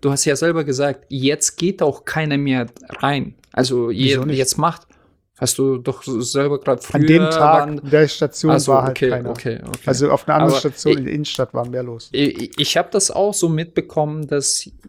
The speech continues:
Speaker 1: immer weniger Leute das machen. So, so nach dem Motto, es interessiert den nicht mehr so. Und dann frag ich mich so, ja geil, jetzt stehen überall, mm, bundesweit halt diese, diese ganzen Stationen, da sind Leute eingebunden und so weiter und so fort und keiner nimmt diesen S-, oder wenige nehmen diesen Service irgendwie wahr.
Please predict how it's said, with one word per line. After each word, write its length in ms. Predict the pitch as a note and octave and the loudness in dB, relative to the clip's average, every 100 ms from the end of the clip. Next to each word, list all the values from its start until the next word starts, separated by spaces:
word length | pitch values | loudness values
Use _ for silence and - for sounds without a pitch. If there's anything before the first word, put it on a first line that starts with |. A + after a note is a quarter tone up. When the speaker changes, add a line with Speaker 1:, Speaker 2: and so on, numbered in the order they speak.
| - _ | -20 _
Speaker 1:
immer 340 | D#3+ D#3+ D#3 | 0 0 0
weniger 460 | C#3 D#3 E3 D#3 C#3 | -2 -2 0 0 0
Leute 340 | C#3 C#3+ D3 | 0 0 -2
das 260 | C#3+ B2+ - | -2 -2 0
machen. 520 | C3 C3+ - C3+ D3+ - _ | 0 -2 -4 -8 -8 -12 _
So, 300 | - C3+ B2+ | -4 0 0
so 160 | B2+ C3+ | -2 -4
nach 200 | C3 B2+ | -4 -4
dem 160 | C3 | -4
Motto, 400 | C3 C3+ C3 C3 | -2 -4 -4 -2
es 200 | A#2 - | -2 -2
interessiert 800 | C3+ B2+ C3+ C3 - C#3 C3 - _ _ - | -2 -4 -4 -4 -2 -2 -4 -6 _ _ -4
den 140 | C3 | -2
nicht 220 | B2+ B2 B2+ | 0 -4 -6
mehr 140 | B2 | -4
so. 240 | A#2 C3 C3 - _ | -2 -4 -6 -16 _
Und 100 | C3 | -2
dann 140 | B2+ | 0
frag 240 | B2+ C3 C3 | 0 -2 -2
ich 160 | - | -6
mich 220 | B2+ B2 - | -6 -4 -2
so, 240 | B2+ A#2+ - _ _ _ | -2 -4 -10 _ _ _
ja 160 | B2 A#2+ | -2 0
geil, 440 | B2 C3 C3 A#2 | 0 0 -2 -2
jetzt 240 | B2 B2 - | -4 -4 -4
stehen 300 | - C3+ C3 | -2 -2 -2
überall, 520 | C3 B2+ B2+ C3 C3+ | -4 -2 -2 -2 -4
mm, 640 | - - F#2 E2 - C3 | -6 -14 -14 -14 -12 -8
bundesweit 680 | B2+ C#3 C#3 - C3+ C3 C3 | -2 -2 0 -2 0 -2 -2
halt 260 | B2+ B2+ B2 | -4 -4 -6
diese, 340 | B2 C3 A#2+ | -6 -4 -4
diese 320 | A#2+ B2 B2 | -4 -6 -6
ganzen 420 | B2 C3 C3+ - C3+ | -4 -4 -4 -6 -6
Stationen, 720 | - C#3 - A#2 C3+ D#3+ D3+ | -4 -4 -2 -2 -2 -2 -2
da 80 | C3 | -2
sind 300 | C3+ C3 - | -2 -6 -2
Leute 400 | B2+ C#3 D3+ - | -2 -2 -4 -6
eingebunden 540 | C#3+ C#3 B2+ C#3 C#3 | -4 -6 -4 -6 -4
und 180 | A#2+ C3 | -4 -4
so 100 | C3 | -2
weiter 260 | B2 A#2+ | -4 -4
und 100 | B2 | -6
so 100 | B2 | -6
fort 340 | B2+ - C#3 - | -6 -2 -2 -2
und 180 | B2+ - | -8 -4
keiner 280 | C3 C3+ C3 | -2 -2 -2
nimmt 280 | C3 C3+ B2 | -2 -4 -6
diesen 280 | B2 B2+ B2+ | -4 -4 -2
S-, 280 | - - | -2 -4
oder 460 | - C3 B2 B2 A#2+ | -2 0 0 -2 -2
wenige 400 | C3 C#3 C3 B2 | 0 0 0 -2
nehmen 320 | B2 B2 B2+ | -2 -2 -4
diesen 380 | B2 - B2 B2 | -6 -8 -4 -2
Service 580 | - B2+ C3 B2+ - - | 0 0 -2 -2 -4 -4
irgendwie 480 | - C3 B2+ - A#2 | -6 -4 -4 -4 -4
wahr. 240 | B2 A#2 | -2 -4